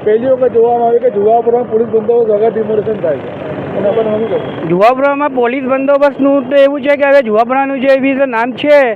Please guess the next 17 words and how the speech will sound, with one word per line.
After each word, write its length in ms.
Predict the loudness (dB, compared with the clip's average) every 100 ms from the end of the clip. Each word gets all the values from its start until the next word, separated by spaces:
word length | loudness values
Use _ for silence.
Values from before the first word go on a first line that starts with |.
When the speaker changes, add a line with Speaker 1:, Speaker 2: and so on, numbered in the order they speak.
| -6 -14 -12 -12 -2
Speaker 2:
કે 420 | 0 2 2 2
જુવાપુરા 520 | 2 2 4 4 4
એમ 180 | 4 2
છે 260 | 0 2 2
તેમ 280 | 0 0 0
છે, 180 | -2
પણ 180 | -2 0
એવું 240 | 0 0 0
કંઈ 200 | -2 0
છે 220 | 0 2
નહીં. 160 | 2
જુવાપુરામાં 540 | 2 0 2 0 -2 -2
તમે 480 | 0 0 2 0 -2
બે 200 | 0 4
વ-, 320 | 4 2 0
આ 200 | 0 0
બે 140 | 2